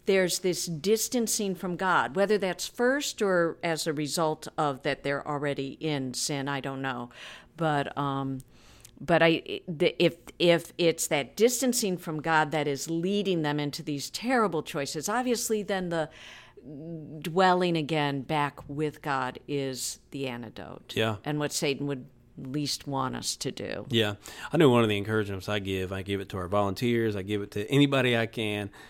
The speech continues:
Speaker 2: and it's three things, which is stay in the Word,
Speaker 1: Yes.
Speaker 2: stay in prayer,
Speaker 1: Mm-hmm.
Speaker 2: and stay in church.
Speaker 1: Right.
Speaker 2: Um, we need to be surrounded. You know, Paul says that we should encourage one another daily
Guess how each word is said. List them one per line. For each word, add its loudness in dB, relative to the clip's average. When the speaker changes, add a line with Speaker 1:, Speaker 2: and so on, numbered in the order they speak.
Speaker 2:
and -2
it's -4
three 4
things, 0
which -4
is -2
stay -4
in 2
the 4
Word, 4
Speaker 1:
Yes. -4
Speaker 2:
stay -2
in 2
prayer, 0
Speaker 1:
Mm-hmm. -4
Speaker 2:
and -2
stay 0
in -4
church. -8
Speaker 1:
Right. -4
Speaker 2:
Um, -2
we -6
need 4
to 4
be 4
surrounded. 0
You -8
know, -6
Paul 2
says 0
that -2
we -2
should -4
encourage 0
one 2
another 2
daily 0